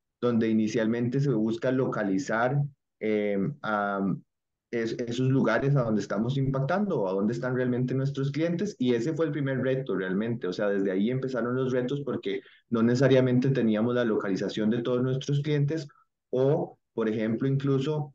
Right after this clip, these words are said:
eh, teníamos la localización de las oficinas centrales, pero no, por ejemplo, dónde estaban las fincas. Entonces, ese fue un primer reto de empezar a localizar nuestros clientes. El piloto nosotros lo hicimos en agricultura, eh,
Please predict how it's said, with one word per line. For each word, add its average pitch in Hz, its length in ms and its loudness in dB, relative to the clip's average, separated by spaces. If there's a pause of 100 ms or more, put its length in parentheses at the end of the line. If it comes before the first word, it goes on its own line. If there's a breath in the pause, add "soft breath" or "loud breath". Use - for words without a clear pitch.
eh, 110 260 0
teníamos 110 320 0
la 123 60 2
localización 127 680 0
de 107 80 0
las 90 200 -2
oficinas 110 440 -2
centrales, 143 500 0
pero 95 180 0
no, 98 220 0
por 117 140 -2
ejemplo, 110 340 0
dónde 104 180 0
estaban 107 340 -2
las - 140 -4
fincas. 87 400 -2
Entonces, 101 500 0 (360 loud breath)
ese 139 240 4
fue 147 140 6
un 147 80 6
primer 139 340 6
reto 143 320 4
de 143 60 2
empezar 104 340 2
a 117 60 0
localizar 107 480 0
nuestros 120 340 -2
clientes. 147 380 0
El 107 100 0
piloto 104 320 0
nosotros 123 300 0
lo 123 80 0
hicimos 120 320 0
en 135 80 0
agricultura, 139 840 0 (420 loud breath)
eh, 107 280 2